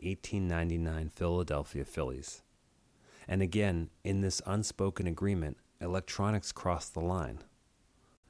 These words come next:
But manager Leo Durocher did not care. Durocher brought in a member of the local International Brotherhood of Electrical Workers to lay the wire, and it was all set. At this point, the Giants were in third place,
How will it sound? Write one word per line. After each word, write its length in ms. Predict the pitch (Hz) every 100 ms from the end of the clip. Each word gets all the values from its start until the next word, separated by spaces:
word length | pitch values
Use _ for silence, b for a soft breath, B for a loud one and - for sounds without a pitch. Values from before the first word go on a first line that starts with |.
| -
But 140 | 104 87
manager 540 | 95 107 110 98 92
Leo 260 | 85 95 92
Durocher 600 | 87 85 87 82 - 69
did 180 | 82 78
not 240 | 71 69
care. 360 | - 62 - - - _ _ _ _ _ _ -
Durocher 540 | 92 87 104 120 135 110
brought 280 | 92 90 90
in 160 | 87
a 40 | 80
member 440 | 85 85 76 76
of 160 | 65 80
the 120 | 80
local 440 | 85 98 - 110
International 640 | - 104 95 90 92 - 87
Brotherhood 560 | 85 85 85 82 80
of 140 | 76 78
Electrical 600 | 80 95 - 87 78 73
Workers 540 | 64 - 62 73 - -
to 80 | 101
lay 220 | 90 98
the 120 | 90
wire, 440 | 78 69 67 67 - - _ _ _ _ _
and 380 | 95 95 92 95
it 120 | 85
was 140 | 90 82
all 240 | - 85
set. 420 | - - 64 - - _ _ - - _ _ _ _ -
At 140 | - 87
this 180 | 151 -
point, 300 | - 92 85
the 80 |
Giants 440 | 80 92 92 90 -
were 100 | 82
in 100 | 78
third 300 | - 87 -
place, 480 | - 69 - -